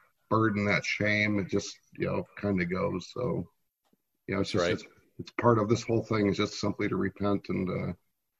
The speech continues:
Speaker 1: and let Jesus do the rest.
Speaker 2: Absolutely. Awesome. Well, this was great, guys. I, I really appreciate you guys taking out some time to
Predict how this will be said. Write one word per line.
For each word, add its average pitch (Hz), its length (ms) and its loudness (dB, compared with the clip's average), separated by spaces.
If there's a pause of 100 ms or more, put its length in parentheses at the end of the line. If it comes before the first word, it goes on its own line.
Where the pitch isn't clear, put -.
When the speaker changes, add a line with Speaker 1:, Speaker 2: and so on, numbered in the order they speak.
(500)
Speaker 1:
and - 200 -4 (240)
let 104 160 0 (160)
Jesus 95 320 2
do 104 140 2
the 87 100 0
rest. 87 400 -2 (280)
Speaker 2:
Absolutely. 101 680 0 (880)
Awesome. 104 440 -2 (2250)
Well, 147 100 2
this 170 160 6
was 156 160 6
great, 156 340 10
guys. 110 540 10
I, 127 200 12
I - 60 8
really 139 280 12
appreciate 131 460 8
you 113 100 0
guys 110 340 8
taking 131 320 6
out 113 260 6
some 117 140 0
time 113 360 6
to 98 160 6